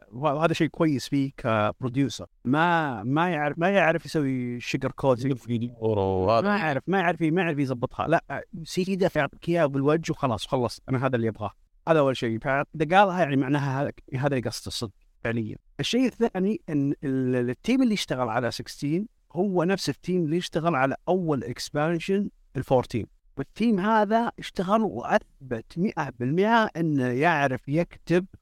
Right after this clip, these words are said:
Speaker 1: ويعرف يزبط ويعرف يشتغل صح.
Speaker 2: نعم.
Speaker 1: من ناحية، نتكلم الحين من ناحية إيش؟ من ناحية القصة، من ناحية الثيم، من ناحية، يجي عند الجيم بلاي. جيم بلاي اللي هو أكثر الناس أغلبهم يعني يقول لي: "يا، يعني أنا، أنا جاي ألعب لعبة، لا تقول لي قصة، لا تقول لي جرافيكس،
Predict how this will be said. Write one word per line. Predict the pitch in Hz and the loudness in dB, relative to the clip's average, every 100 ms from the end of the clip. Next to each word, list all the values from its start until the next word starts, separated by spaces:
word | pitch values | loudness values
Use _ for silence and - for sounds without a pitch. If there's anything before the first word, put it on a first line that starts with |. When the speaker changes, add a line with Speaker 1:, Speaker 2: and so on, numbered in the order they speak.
| _ | _
Speaker 1:
ويعرف | 139 160 147 139 127 | 2 4 4 0 -2
يزبط | 131 160 165 170 165 | 0 0 0 -4 -2
ويعرف | 143 135 156 | 0 0 -2
يشتغل | 160 - 120 | -6 -8 -8
صح. | - 135 - _ _ 107 | -8 -12 -12 _ _ -2
Speaker 2:
نعم. | 92 92 | -2 0
Speaker 1:
من | 151 | -2
ناحية، | 147 - - | -2 -6 -4
نتكلم | 160 156 - 190 | 0 0 2 0
الحين | 170 196 | 2 0
من | 175 | 0
ناحية | 165 185 | 0 -2
إيش؟ | 220 151 | -2 -4
من | |
ناحية | 123 127 | -4 -6
القصة، | 120 160 - 175 | -6 -6 -2 0
من | 156 | 0
ناحية | 120 - | -2 -6
الثيم، | 135 - 165 175 | -14 -2 0 2
من | 139 | 2
ناحية، | 127 120 - - _ 262 | 0 -2 -8 -20 _ 0
يجي | 285 240 | 2 2
عند | 277 254 | 2 2
الجيم | 196 247 | 0 0
بلاي. | 233 226 123 - _ - | 2 -2 -6 -12 _ 2
جيم | 320 381 | 4 4
بلاي | 247 220 254 - | 2 0 -2 -6
اللي | 147 165 | -4 -2
هو | 233 254 - _ - | -4 -6 -12 _ -2
أكثر | 202 190 160 | 0 0 0
الناس | 143 180 151 | 2 0 0
أغلبهم | 139 156 151 143 | 0 0 0 -4
يعني | 117 | -4
يقول | 123 151 | -6 -4
لي: | 170 | 0
"يا، | 208 233 208 151 - | 0 0 -2 -6 -10
يعني | 143 165 196 | -4 0 0
أنا، | 196 135 | 0 -2
أنا | 165 | -2
جاي | 156 180 | 0 0
ألعب | 180 160 | 0 0
لعبة، | 185 143 117 151 - _ _ | -2 -2 -4 -8 -10 _ _
لا | 151 | -2
تقول | 202 175 | 0 0
لي | 156 | 0
قصة، | 143 - - 123 | 0 0 0 0
لا | 143 | 0
تقول | 139 | 0
لي | 139 131 120 113 - 147 | -2 -2 -6 -16 -6 0
جرافيكس، | 160 127 - | 0 -2 -6